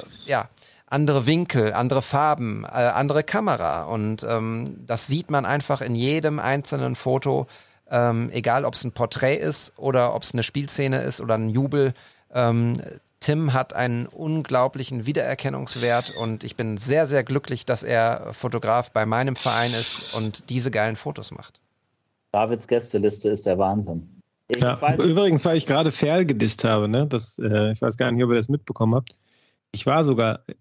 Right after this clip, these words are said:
Speaker 3: vor Corona mal beim, bei, bei, beim S C Verl auf dem Platz,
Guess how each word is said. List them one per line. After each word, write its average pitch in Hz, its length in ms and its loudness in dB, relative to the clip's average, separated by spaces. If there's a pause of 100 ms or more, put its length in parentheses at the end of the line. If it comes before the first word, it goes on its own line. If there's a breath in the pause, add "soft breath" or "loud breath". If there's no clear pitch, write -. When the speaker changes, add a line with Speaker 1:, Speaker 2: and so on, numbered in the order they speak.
(140)
Speaker 3:
vor - 340 0
Corona 139 800 2
mal 127 300 2
beim, 127 320 0 (1080)
bei, 131 300 2
bei, 131 200 0 (200)
beim 127 180 0
S - 180 -2
C 139 140 2
Verl 127 460 2
auf - 160 -6
dem 117 140 0
Platz, - 480 -2